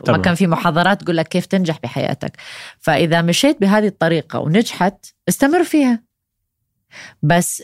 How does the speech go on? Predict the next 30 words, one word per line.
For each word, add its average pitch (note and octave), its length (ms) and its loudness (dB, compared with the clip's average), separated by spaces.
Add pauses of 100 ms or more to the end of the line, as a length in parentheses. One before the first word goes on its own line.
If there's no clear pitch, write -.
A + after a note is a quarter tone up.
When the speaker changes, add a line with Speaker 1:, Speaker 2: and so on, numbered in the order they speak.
(140)
Speaker 2:
هل A3 300 2
تستمر A3 360 0
فيها G#3 560 2
وما F3 240 2
تضيف F3+ 380 -2
لها F#3 340 4
وما D#3 240 0
تطورها؟ G3+ 760 0 (600)
راح G#3 200 0
تضل A#3 240 2
على F3 180 0
نفس G3 240 -2
النظام. G3+ 360 2
وهمنا F#3+ 460 0
مثل F#3 160 -2
ما F3+ 120 2
قلت، F#3 320 0 (520)
اللاعبين D#3+ 360 2
راح F#3 160 -2
يملون، C3+ 580 -2 (160)
المشاهد D#3 520 0
راح - 180 -8
يمل، C3 340 -6
لأنه C#3+ 160 -2
عارفين C#3 340 -2
نفس D3+ 180 -4
الطريقة. C#3+ 440 -4 (460)
ومو G#3+ 240 0
بس B3+ 280 2
هذا، G3 380 2